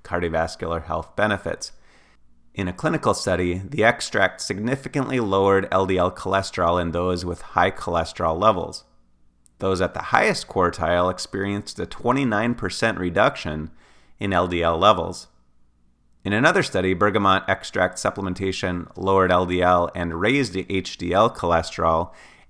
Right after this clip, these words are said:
and lowered triglycerides and blood sugar. Combats infections.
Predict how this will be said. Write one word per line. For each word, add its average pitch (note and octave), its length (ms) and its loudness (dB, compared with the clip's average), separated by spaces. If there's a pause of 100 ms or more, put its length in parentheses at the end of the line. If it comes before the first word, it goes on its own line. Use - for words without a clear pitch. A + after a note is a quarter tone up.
and A#2+ 240 2
lowered G2+ 440 6
triglycerides F2 1040 0
and E2 200 -6
blood F#2+ 280 0
sugar. F#2 420 -8 (2500)
Combats A#2 460 0
infections. - 800 0